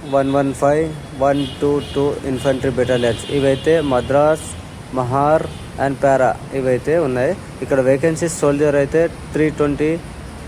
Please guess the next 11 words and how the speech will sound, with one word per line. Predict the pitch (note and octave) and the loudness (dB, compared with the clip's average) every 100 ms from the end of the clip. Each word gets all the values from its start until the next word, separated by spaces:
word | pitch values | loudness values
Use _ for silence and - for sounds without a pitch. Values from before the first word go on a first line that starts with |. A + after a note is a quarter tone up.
| - | -4
ఆ, | C3 C3+ C3 | 0 2 2
ఇంకా | B2+ C3 | 2 0
ట్రేడ్స్‌మ్యాన్ | C3 C#3+ C#3+ D3 D3 B2+ | 2 0 2 0 0 2
ఫైవ్, | D3 D#3 D3+ D3 | 2 2 0 2
క్లర్క్ | C#3+ C3 C3+ C3+ | 2 2 0 2
వన్, | D3+ F3 F3+ - - | 2 0 -6 -12 -4
చెఫ్ | C#3+ C3 | -2 0
కమ్యూనిటీ | D3 C#3 C3 C#3+ | 0 0 0 2
వన్, | C#3+ E3+ E3+ | 2 0 -4
స్టోవర్డ్ | - C#3+ C3+ C#3 C3 | 0 2 4 2 0
టూ, | D3 | -2